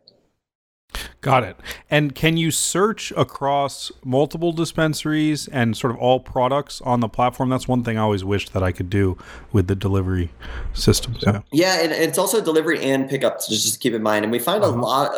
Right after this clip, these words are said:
Speaker 2: of, we find, so, so yes, you can search, uh, across the platform, um, but not just for delivery, for pickup too. And we've, we've learned that, you know, delivery is slow to roll out. So,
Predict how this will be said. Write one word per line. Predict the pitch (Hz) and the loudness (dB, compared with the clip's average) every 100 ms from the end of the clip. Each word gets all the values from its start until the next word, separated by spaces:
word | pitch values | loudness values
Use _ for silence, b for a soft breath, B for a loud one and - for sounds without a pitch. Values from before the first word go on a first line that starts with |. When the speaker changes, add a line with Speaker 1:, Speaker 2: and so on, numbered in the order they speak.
| 120 | -6
Speaker 2:
of, | - - | -8 -4
we | 127 | -2
find, | 160 170 156 - | 0 0 -2 -4
so, | - 147 117 | 0 0 0
so | 160 | -2
yes, | 147 143 - | 0 0 0
you | 127 | -4
can | - 131 | -2 -2
search, | 127 117 101 - B B B - | 2 0 0 -4 B B B -2
uh, | 110 113 | -2 -2
across | 110 127 113 | 0 0 2
the | 113 | 0
platform, | - 107 - 113 107 98 b b _ | 0 -2 0 0 0 -4 b b _
um, | 101 104 104 101 107 | -2 0 0 0 0
but | 139 | 2
not | 147 165 170 | 0 -2 -2
just | 151 | 0
for | 147 | 0
delivery, | 131 131 - - | 2 0 0 -2
for | - 120 | -2 0
pickup | 151 156 - | 0 -2 -4
too. | - 131 113 | -2 0 2
And | 101 110 | 2 -2
we've, | 120 - | -4 0
we've | 123 - | -2 0
learned | 147 180 165 | -2 0 0
that, | 139 131 | 0 0
you | |
know, | 123 113 | 0 0
delivery | 165 196 214 208 | -2 -2 0 2
is | 160 - | 0 0
slow | 156 151 | 2 2
to | |
roll | 135 127 117 | 2 2 2
out. | 104 92 - - | 0 -4 -8 -6
So, | - 120 117 113 | 0 2 2 -2